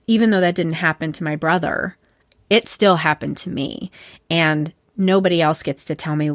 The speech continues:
what was actually my experience. And, and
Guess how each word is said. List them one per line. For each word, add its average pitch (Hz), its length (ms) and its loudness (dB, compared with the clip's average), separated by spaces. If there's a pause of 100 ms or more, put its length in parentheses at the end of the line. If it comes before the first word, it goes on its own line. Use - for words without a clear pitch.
(140)
what 170 300 0
was 165 160 -2
actually 156 720 -4
my 160 220 -2
experience. 160 720 -4
And, 156 240 -4
and 151 340 -2